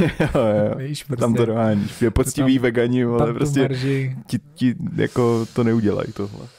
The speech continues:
Speaker 2: Z hovna bič neupleteš, prostě
Speaker 1: Hmm.
Speaker 2: mu-, <laughs> musíš,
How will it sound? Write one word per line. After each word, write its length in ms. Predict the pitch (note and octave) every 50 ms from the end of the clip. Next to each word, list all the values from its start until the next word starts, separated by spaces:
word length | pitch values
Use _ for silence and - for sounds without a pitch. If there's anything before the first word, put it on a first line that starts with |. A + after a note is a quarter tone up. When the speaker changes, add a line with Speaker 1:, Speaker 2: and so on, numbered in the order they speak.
| _ _ _ _ _ _ _ _ _ _ _ _ _ _ _ _ - - B2
Speaker 2:
Z 80 | G2 F2+
hovna 320 | E2+ E2+ B2+ C3 C#3 D3+
bič 180 | D3+ D#3+ D#3 -
neupleteš, 540 | D#3+ E3+ F#3+ F3+ D#3 B2+ - A#2 G#2+ G2 -
prostě 340 | - - A2 G2+ G2+ G2+ G2+
Speaker 1:
Hmm. 80 | B2+
Speaker 2:
mu-, 60 | C3 A#2+ A2 -
<laughs> 80 | - D3+ E3
musíš, 640 | C#3+ B2+ - - C#3+ C#3 C3 A#2+ - - - -